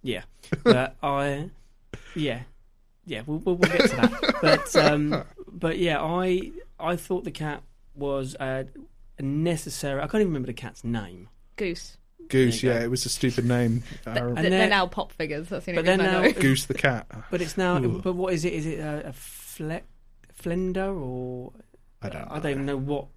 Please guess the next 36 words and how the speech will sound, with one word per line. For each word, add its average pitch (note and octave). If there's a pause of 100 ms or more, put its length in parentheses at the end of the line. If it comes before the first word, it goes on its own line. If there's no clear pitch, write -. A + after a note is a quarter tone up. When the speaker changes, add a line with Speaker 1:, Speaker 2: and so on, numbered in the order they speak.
Speaker 1:
species B2+
it A#2+
Speaker 3:
I -
Speaker 1:
is. C3+
Speaker 3:
can't G2+
remember C#3
the C#3
name E3
of F#3+
it. G3+
Speaker 1:
It D#3
begins D3+
with C#3
a C3
fl. B2+ (760)
Speaker 2:
Probably. -
Speaker 1:
But, A#2 (260)
but D3+
yeah, D3
it, C#3+
it -
only G#3
serves E3+
a D3+
purpose C3 (100)
into C3+ (400)
hiding D#3+
the C3+
Tesseract. A2+ (200)
Speaker 2:
Mm-hmm. A#2
Speaker 1:
That's B2+
literally D#3
the C#3+
cat's - (240)
only E3+
purpose. D3+